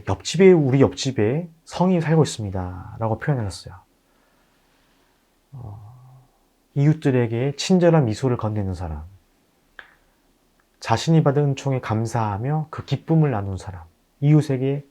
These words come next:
험담을 나누지 않는 사람, 바로 그런 사람들이 희생되지 않은 성인입니다.라고 얘기하셨는데요.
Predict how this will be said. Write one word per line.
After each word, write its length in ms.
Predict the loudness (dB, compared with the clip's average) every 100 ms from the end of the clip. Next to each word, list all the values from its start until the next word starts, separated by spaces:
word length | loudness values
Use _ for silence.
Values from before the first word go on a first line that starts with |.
| _ _ _ -8
험담을 520 | 2 2 4 0 -2 -2
나누지 340 | -4 -4 -6
않는 160 | -8 -8
사람, 260 | -12 -18 -20 _ _ _ _ -20 -20 _
바로 240 | -2 0
그런 300 | 0 0 2
사람들이 420 | 0 -4 -6 -6
희생되지 680 | -6 -4 -2 0 0 0 -2
않은 420 | -6 -4 -6 -6 -10 _
성인입니다.라고 1200 | -14 -6 -4 -4 -8 -10 -12 -12 -14 -6 -4 -2
얘기하셨는데요. 640 | -4 -6 -6 -8 -8 -8